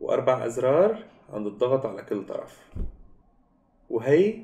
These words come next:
زر قائمة الفانكشن. بعض العدسات بيكون في عندها زر خارجي هون على العدسة نفسها، هذا بنسميه فوكس هولد،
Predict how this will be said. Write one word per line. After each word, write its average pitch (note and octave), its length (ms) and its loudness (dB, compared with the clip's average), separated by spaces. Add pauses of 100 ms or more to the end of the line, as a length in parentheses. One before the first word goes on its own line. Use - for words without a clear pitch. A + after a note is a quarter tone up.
(100)
زر B2 240 4
قائمة C3 460 -4
الفانكشن. - 500 -2 (840)
بعض C#3+ 320 6
العدسات A#2+ 540 4
بيكون B2+ 200 0
في A#2+ 120 -2
عندها A#2 220 4
زر A#2 280 2
خارجي B2+ 560 0
هون A2+ 380 2 (220)
على A2 100 -4
العدسة A2 420 0
نفسها، F#3 540 0 (300)
هذا A2+ 200 6
بنسميه A2 380 -2
فوكس C3+ 400 2
هولد، - 320 0